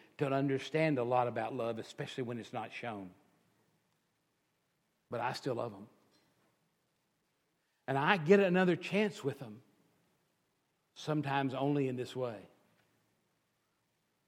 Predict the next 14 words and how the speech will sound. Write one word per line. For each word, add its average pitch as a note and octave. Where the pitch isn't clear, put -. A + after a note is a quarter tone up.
I F3
want C#3+
them B2
in A#2
heaven B2
with G#2
me." A2+
Yeah, G3
but D3+
God, F#3
some -
of C#4+
those A3+
people, C3